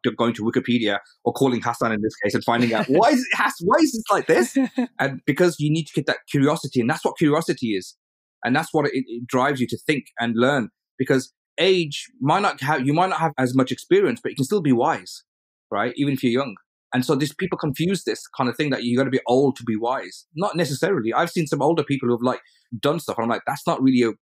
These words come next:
Speaker 1: good move that they've made," and I'm actually younger, right? Uh, at the,
Speaker 2: Absolutely.
Speaker 1: and the same time, it works the opposite way around as well. Sometimes younger people say, "You're not wise yet," and you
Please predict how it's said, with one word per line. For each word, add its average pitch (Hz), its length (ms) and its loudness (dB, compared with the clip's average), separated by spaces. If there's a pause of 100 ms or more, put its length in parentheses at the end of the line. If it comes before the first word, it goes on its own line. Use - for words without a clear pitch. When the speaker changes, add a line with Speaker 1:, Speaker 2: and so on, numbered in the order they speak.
Speaker 1:
good 123 140 2
move 120 340 2
that - 120 -4
they've 104 180 -2
made," 117 280 0
and 107 100 -4
I'm 123 160 2
actually 113 220 -2
younger, 139 300 -2 (120)
right? 104 220 -6 (500)
Uh, 139 40 0
at - 20 2
the, 123 60 2
Speaker 2:
Absolutely. 123 260 -2
Speaker 1:
and 139 120 2
the 127 40 0
same 143 200 2
time, 139 300 0
it 120 80 2
works 127 220 4
the - 100 -10
opposite 123 240 -4
way 117 80 4
around 117 260 2
as 110 100 -4
well. 160 180 2
Sometimes 113 440 -2
younger 117 220 0
people - 160 -10
say, 104 140 -6
"You're 117 160 -2
not 107 100 -4
wise 117 300 0
yet," 101 140 -4
and 104 100 -6
you 101 60 -6